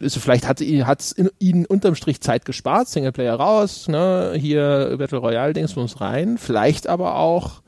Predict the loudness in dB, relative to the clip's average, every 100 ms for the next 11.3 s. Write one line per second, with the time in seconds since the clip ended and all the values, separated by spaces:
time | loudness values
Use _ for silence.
0 | _ -4 0 2 0 -2 -4 -4 -2 2
1 | 2 0 -4 -2 2 0 0 -2 0 0
2 | 2 2 2 2 4 4 2 0 -2 -2
3 | -2 0 0 0 -2 -2 -2 -2 0 0
4 | 0 0 2 2 -2 -2 -2 -2 -2 0
5 | 0 0 -2 -8 _ 0 2 4 0 0
6 | 0 0 0 -2 -2 0 0 0 2 2
7 | 2 0 0 2 2 4 2 2 0 0
8 | -2 -2 -2 -2 -4 -8 -2 2 2 2
9 | -2 -2 -2 -2 _ 0 2 0 -2 0
10 | -2 0 -2 -4 _ -2 -2 0 2 4
11 | 4 2